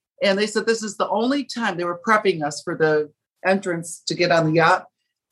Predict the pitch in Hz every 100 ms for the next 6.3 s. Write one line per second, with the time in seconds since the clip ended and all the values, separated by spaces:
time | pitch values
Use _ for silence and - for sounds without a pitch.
0 | _ - 185 214 208 220 214 170 180 -
1 | 233 277 302 262 254 220 196 196 185 196
2 | 185 170 160 151 _ _ _ _ _ 175
3 | 170 202 - 165 185 180 175 175 170 147
4 | 147 147 160 170 180 165 - 156 - -
5 | 156 139 131 131 _ _ _ _ 160 170
6 | 160 156 156